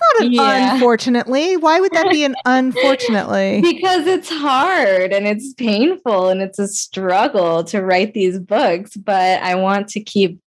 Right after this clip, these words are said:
Speaker 2: doing it.
Speaker 1: Good for you.
Speaker 2: <laughs>
Speaker 1: That's great.
Speaker 2: It's my inner masochist, perhaps. But yes, I do wanna do it again. I don't know when, but I'm hoping that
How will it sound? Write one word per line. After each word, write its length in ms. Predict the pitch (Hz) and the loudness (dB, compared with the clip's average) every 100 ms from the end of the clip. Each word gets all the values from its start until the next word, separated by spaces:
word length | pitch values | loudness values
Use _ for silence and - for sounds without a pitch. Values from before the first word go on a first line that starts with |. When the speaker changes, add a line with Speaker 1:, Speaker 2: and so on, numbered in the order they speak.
| _ | _
Speaker 2:
doing 480 | - 269 294 202 170 | -2 0 0 0 -2
it. 420 | 165 175 180 - _ _ - - _ _ _ _ _ _ _ _ | -2 -2 -4 -8 _ _ -20 -20 _ _ _ _ _ _ _ _
Speaker 1:
Good 140 | 196 | -4
for 100 | - | -2
you. 680 | 185 175 190 185 262 285 262 | -2 0 0 0 0 -2 -4
Speaker 2:
<laughs> 20 | |
Speaker 1:
That's 260 | 220 196 - | 0 0 -2
great. 800 | - 175 175 165 185 - - - _ _ _ 311 294 _ _ | -6 -2 0 0 0 -4 -10 -14 _ _ _ -14 -14 _ _
Speaker 2:
It's 200 | 220 214 | -8 -4
my 180 | 220 190 | 0 0
inner 540 | 170 175 160 165 180 - _ _ _ _ _ 185 | 0 0 0 0 -4 -12 _ _ _ _ _ -4
masochist, 680 | 151 - 160 180 180 - | -4 -6 -8 -8 -10 -8
perhaps. 580 | 185 180 190 - - - - | -6 -4 -4 -8 -16 -18 -2
But 320 | 170 160 - - | 0 0 -4 -2
yes, 440 | 196 165 156 - | 0 2 -2 -4
I 100 | 196 | -6
do 180 | 190 208 | -2 0
wanna 200 | 202 202 | 0 0
do 140 | 196 | 0
it 80 | 180 | -2
again. 580 | 175 170 170 180 175 - _ _ _ _ _ _ _ _ | -2 -2 0 -2 -4 -10 _ _ _ _ _ _ _ _
I 120 | 208 | -2
don't 160 | 208 214 | 0 0
know 200 | 190 175 | 0 -4
when, 540 | 165 175 147 143 156 | -2 -2 0 -4 -4
but 240 | 175 180 - | 0 0 0
I'm 120 | 220 | -2
hoping 520 | 247 349 440 453 427 | 0 0 0 -2 0
that 280 | 392 311 - | 0 0 -2